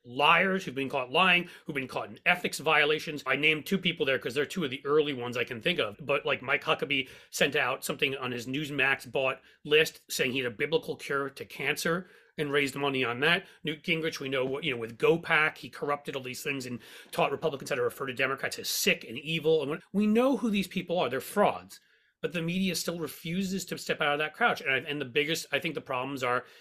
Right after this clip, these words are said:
it's careerism with some folks. Like, they don't wanna step out of line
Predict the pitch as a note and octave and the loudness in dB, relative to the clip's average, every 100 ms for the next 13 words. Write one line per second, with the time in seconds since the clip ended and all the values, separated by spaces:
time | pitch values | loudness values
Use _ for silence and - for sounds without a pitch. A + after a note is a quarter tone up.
0 | - C#3+ - G#3+ E3 B2+ A2+ G#2+ C#3+ E3+ | -10 -8 -4 0 2 2 0 -2 -6 -6
1 | D3 - B2+ A#2 B2 D3 - - C3 A2 | -6 -4 -4 -4 -4 -4 -6 -6 -6 -2
2 | A2 A2+ A2+ B2+ C3 C#3+ C#3 D#3+ E3 A2+ | -2 -2 -2 -2 -2 -2 0 0 0 -2
3 | G#2+ A#2+ | -4 -6